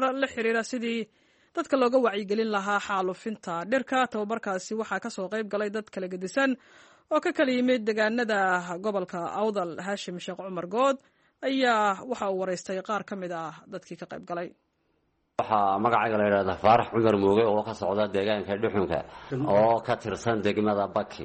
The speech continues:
Speaker 2: gobolka Awdal. Isla markaana maanta, eh, Boorama tababar maalintii saddexaad ah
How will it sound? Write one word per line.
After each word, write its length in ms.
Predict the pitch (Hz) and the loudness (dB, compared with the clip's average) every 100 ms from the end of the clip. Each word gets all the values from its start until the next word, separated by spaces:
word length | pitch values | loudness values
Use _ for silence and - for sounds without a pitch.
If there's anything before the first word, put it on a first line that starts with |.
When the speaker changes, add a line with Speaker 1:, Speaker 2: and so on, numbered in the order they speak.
| - | -2
Speaker 2:
gobolka 440 | 113 113 104 98 98 | 2 4 2 2 0
Awdal. 400 | 87 110 92 71 - 135 - - - - - | 2 0 0 -4 -8 -16 -16 -20 -20 -20 -20
Isla 300 | - 98 107 | -14 -2 0
markaana 760 | 104 127 120 117 113 113 113 113 113 113 104 | 2 0 0 2 4 4 2 0 0 -2 -2
maanta, 540 | 120 110 123 - 104 98 87 - - | 0 2 0 0 0 0 -2 -8 -6
eh, 460 | 107 107 104 98 98 | 2 4 4 2 -2
Boorama 560 | 95 120 113 107 113 113 - - - - | 2 4 4 2 -2 -6 -10 -20 -20 -18
tababar 540 | - 101 104 - 117 113 113 | -2 2 2 4 0 0 -6
maalintii 480 | - 101 101 120 120 | 0 2 2 0 -2
saddexaad 640 | 104 98 92 - 95 101 98 | -2 -2 -2 2 2 4 2
ah 240 | 98 107 | 0 0